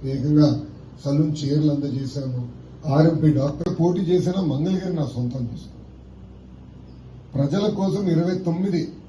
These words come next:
సంక్షేమ అభివృద్ధి కార్యక్రమాలు నేను చేశాను. మీరు చూస్తున్నారు,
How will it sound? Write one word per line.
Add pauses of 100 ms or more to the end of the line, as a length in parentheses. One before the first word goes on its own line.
(140)
సంక్షేమ
అభివృద్ధి
కార్యక్రమాలు
నేను
చేశాను. (520)
మీరు
చూస్తున్నారు,